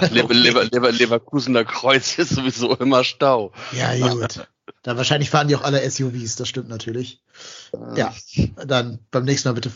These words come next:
Speaker 2: Anreise mit Bus, Bahn und Fahrrad, dann habt ihr das Problem nicht. Also,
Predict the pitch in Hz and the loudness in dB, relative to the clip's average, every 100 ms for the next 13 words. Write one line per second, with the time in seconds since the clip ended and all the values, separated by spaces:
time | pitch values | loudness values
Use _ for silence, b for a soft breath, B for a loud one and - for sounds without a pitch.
0 | - 151 160 139 131 127 110 147 139 - | -2 2 4 4 2 0 0 0 0 2
1 | 123 123 113 123 117 117 113 113 107 104 | 0 0 -4 -2 0 0 -4 -6 -6 -10
2 | - 98 104 95 95 - 104 95 92 | -10 -10 -10 -8 -12 -12 -12 -10 -12